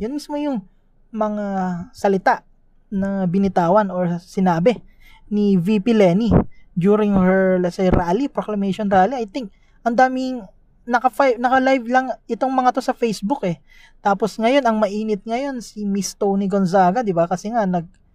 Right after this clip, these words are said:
nag-host siya sa kay, kay, kay, kay former Senator B B M. Ah, and then, nag-resign na yata siya, umalis na siya sa P B B as host. So, yun, medyo siya ngayon yung, yung, yung mainit-init sa Facebook or sa social media.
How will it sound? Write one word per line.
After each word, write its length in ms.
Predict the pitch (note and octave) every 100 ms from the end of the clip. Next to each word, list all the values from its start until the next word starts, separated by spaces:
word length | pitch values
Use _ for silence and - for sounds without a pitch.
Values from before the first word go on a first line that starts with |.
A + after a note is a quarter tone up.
| _ _ G3+
nag-host 400 | F#3 G3 F#3+ G#3+
siya 80 |
sa 80 | -
kay, 240 | - G3 F#3+ F#3 F3+ E3+ D#3+
kay, 320 | - F3 F3 E3+
kay, 200 | F3 E3+ E3+ E3 E3 - _ -
kay 80 |
former 480 | F3+ G3 F3+ F3+ F3
Senator 400 | E3+ F#3 F3 F#3+
B 160 | E3+ F3+
B 160 | D#3+
M. 240 | A3 B3+ - - _ _ - - _ _ _
Ah, 640 | F#3 F3+ F3 F3 E3+ E3+
and 160 | F#3 F#3
then, 400 | F#3 F#3 F3+ F3+
nag-resign 560 | F3+ E3 E3+ - G3+ F#3+
na 160 | G3 F3+
yata 160 | F#3
siya, 160 | E3+ B3
umalis 320 | G#3 F#3 F#3+
na 80 | G3
siya 160 | F3+ F3
sa 80 |
P 160 | F#3+ G3
B 160 | F3 F#3
B 80 |
as 160 | F#3+ F3
host. 320 | A3 G3 -
So, 320 | G#3 F#3+ F#3
yun, 160 | A3 F#3 - - _
medyo 160 | G3 G3
siya 160 | A#3
ngayon 240 | G#3+ G#3 G#3 G3+
yung, 160 | G#3 G3+ F#3+ F#3+ _ _ -
yung, 320 | F#3+ F#3+ F#3 F#3 F#3 F3+ F3 F3+ -
yung 100 | G3
mainit-init 540 | G3 G#3 G#3 A3+ C#4+ -
sa 80 |
Facebook 480 | F#3 G3 F#3+ G3+ A3+
or 80 | F#3
sa 80 | F3
social 340 | F3 F#3+ G3
media. 380 | F#3 E3 E3+ D#3